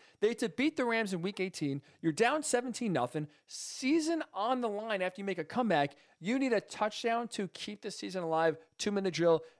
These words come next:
Jimmy G, to his credit, leads the forty-niners down the field. They score a touchdown late in the game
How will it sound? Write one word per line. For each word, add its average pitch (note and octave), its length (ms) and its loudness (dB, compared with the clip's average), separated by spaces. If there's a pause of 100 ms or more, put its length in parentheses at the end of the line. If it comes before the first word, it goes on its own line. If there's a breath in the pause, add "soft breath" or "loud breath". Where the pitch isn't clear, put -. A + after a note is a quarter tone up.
Jimmy A3+ 240 0
G, A#3+ 160 -2
to G#3+ 60 4
his G#3+ 120 2
credit, A3 400 0
leads G3+ 440 -4
the A#3 100 0
forty-niners F#3+ 580 0
down F#3 220 2
the F#3+ 60 -6
field. F3+ 260 0
They D3+ 80 0
score F#3 260 -2
a - 20 -2
touchdown E3 520 -2 (880)
late F3 180 2
in A3+ 60 -4
the G#3+ 80 2
game F#3+ 320 2